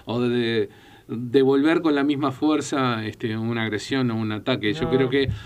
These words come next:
Speaker 1: a través de la acción, eh, se ejerce la resistencia.
Speaker 2: Tal cual.
Speaker 1: Ese me parece que sería como el, el, el resumen de, de, de todas
Speaker 2: Sí,
Speaker 1: las cosas.
Speaker 2: porque aparte no hay cosa más poderosa que, que la organización de la gente. Y se
Speaker 1: Ujú.
Speaker 2: trata de eso, eh, de,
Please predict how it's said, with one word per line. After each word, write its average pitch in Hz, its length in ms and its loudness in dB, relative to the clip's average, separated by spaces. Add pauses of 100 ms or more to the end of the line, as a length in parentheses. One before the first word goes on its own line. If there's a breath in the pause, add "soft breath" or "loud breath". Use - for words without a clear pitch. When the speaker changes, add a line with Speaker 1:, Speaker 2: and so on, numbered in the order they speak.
(100)
Speaker 1:
a 127 160 -2
través 175 340 2
de 202 120 0
la 202 80 -2
acción, 202 480 -4
eh, 123 320 -2
se - 160 -2
ejerce 123 420 2
la 101 120 -4
resistencia. 98 580 -8 (100)
Speaker 2:
Tal 127 140 -12
cual. 127 280 -8
Speaker 1:
Ese 131 200 -2
me 143 120 0
parece 135 460 0
que 139 220 2
sería 131 360 0
como 107 300 -4
el, 98 300 -8
el, 104 140 -6
el 110 180 -4
resumen 113 680 0
de, 92 300 -6
de, 107 240 -8
de 110 220 -10
todas 113 200 -2
Speaker 2:
Sí, 104 60 -2
Speaker 1:
las 104 80 -4
cosas. - 160 -10
Speaker 2:
porque 139 160 -8
aparte 196 320 -2
no 190 140 -4
hay 208 120 -4
cosa 190 420 -4
más 170 200 -6
poderosa 170 560 -4
que, 127 320 -6
que 120 180 -8
la 120 80 -6
organización 123 600 -8
de 135 80 -6
la 117 80 -10
gente. - 420 -8 (500)
Y 107 200 -6
se 107 80 -6
Speaker 1:
Ujú. 104 80 -4
Speaker 2:
trata 180 340 -4
de 196 80 2
eso, 135 420 -4
eh, 127 240 -6
de, 123 420 -10